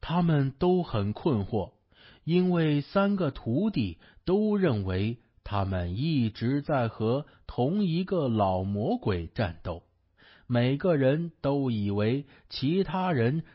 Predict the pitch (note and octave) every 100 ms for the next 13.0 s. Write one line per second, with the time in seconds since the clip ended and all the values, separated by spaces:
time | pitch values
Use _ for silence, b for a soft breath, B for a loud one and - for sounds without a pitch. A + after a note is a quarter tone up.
0 | b A#2+ G#2+ G#2 F#2+ F#2+ G2 G#2 C3+ F#3
1 | G#2+ F2 F2 - F2+ F2+ C3+ G#3+ D#3+ -
2 | _ _ b b b - G#2+ G2 G#2 F2+
3 | F#2 _ _ - E3+ F#3 F3 A2 - F#3
4 | G#3+ A3+ - - B2+ G2+ F#2+ F#2+ - F2+
5 | F2+ F#2+ - _ b b b _ D3+ B2+
6 | G#2+ A#2 G#2 F#2+ - E2+ F#2+ A#2 G2+ _
7 | _ _ _ _ _ _ _ - C#3+ D3+
8 | - G3 G3 F#3 F3 D#3+ D#3 D#3+ - _
9 | _ - A3 - - C#4+ C#4 B3 A#3 G#3+
10 | G3 G3 - _ _ _ _ _ _ _
11 | _ _ _ - F#3 F#3 G3 - C4 G#3+
12 | - F#3 G#3 D4 B3 B3+ F#3 G3 E3+ D3